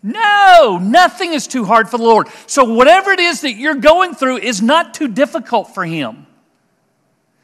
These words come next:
Whatever you face is not too hard for him.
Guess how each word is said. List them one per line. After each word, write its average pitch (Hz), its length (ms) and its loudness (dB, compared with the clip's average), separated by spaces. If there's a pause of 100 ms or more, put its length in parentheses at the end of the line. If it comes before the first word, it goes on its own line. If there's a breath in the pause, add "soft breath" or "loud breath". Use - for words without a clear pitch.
(120)
Whatever 339 360 0
you 330 200 -4
face 320 560 -2
is 254 180 -8
not 339 320 0
too 311 220 -4
hard 320 460 -2
for 269 180 -2
him. 160 520 -8